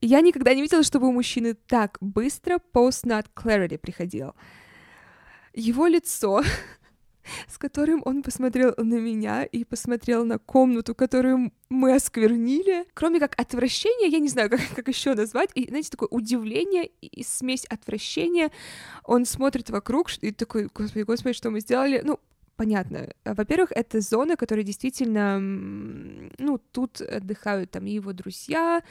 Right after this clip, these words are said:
это домик у бассейна, опять же, и его сперма сейчас не только на полу, на ковре, на столе,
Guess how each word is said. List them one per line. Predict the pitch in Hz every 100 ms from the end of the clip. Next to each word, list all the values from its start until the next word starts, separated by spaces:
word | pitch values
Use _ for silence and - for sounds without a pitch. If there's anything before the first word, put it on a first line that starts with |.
| - - _
это | - -
домик | 190 240 262 214 -
у |
бассейна, | 185 - - - 349 330 294
опять | 277 269 262 226
же, | 247 233 233
и | -
его | 214 196 208 208
сперма | 220 - - 220 202
сейчас | 196 - - 185 185
не | 208
только | 196 208 208 190
на | 196
полу, | - 190 202 208 - - - -
на | 202
ковре, | 202 190 185 185 185
на | 180 190
столе, | - 190 185 180 180 180